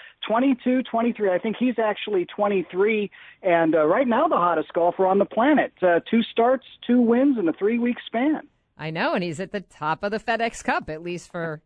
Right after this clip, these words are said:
Speaker 2: <laughs> for, for two weeks, right?
Speaker 1: Well, we'll see. Uh, uh, we'll see who wins this week, uh, in Vegas. Uh, there, so, uh, you could, uh, uh, he could get, uh, beaten out there. But hey, you can always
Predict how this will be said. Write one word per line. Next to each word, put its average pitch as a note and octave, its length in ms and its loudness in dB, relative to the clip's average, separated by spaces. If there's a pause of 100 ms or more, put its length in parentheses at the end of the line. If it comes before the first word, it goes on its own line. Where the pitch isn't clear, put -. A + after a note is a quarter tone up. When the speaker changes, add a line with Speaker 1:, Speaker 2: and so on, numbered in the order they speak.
(120)
Speaker 2:
<laughs> - 200 -4
for, B3+ 100 -2
for A#3 280 -6
two C#4+ 280 -2
weeks, B3+ 400 -6
right? A3 260 -2 (1900)
Speaker 1:
Well, A3 220 0
we'll B3 220 0
see. B3+ 240 0
Uh, F3+ 160 0 (280)
uh, F#3 240 0
we'll G3 220 0
see A#3+ 120 0
who G#3 120 2
wins G#3 380 0
this A#3+ 200 0
week, G#3 240 -4
uh, E3+ 280 0
in F3 260 0
Vegas. G#3 420 0 (120)
Uh, D#3 320 -2
there, D#3 200 -4 (120)
so, D#3 360 0 (140)
uh, D3 140 0
you D#3 240 -2
could, D3+ 280 -4
uh, C#3+ 200 -2 (440)
uh, D3+ 100 2
he D#3+ 140 -4
could F3 240 -2
get, D#3+ 320 -2
uh, E3 200 -2
beaten F3 360 -4
out D#3+ 240 0
there. G3+ 280 2
But D3 260 -2
hey, A#3+ 380 -2 (580)
you F3+ 160 -2
can E3 160 0
always A3 280 -2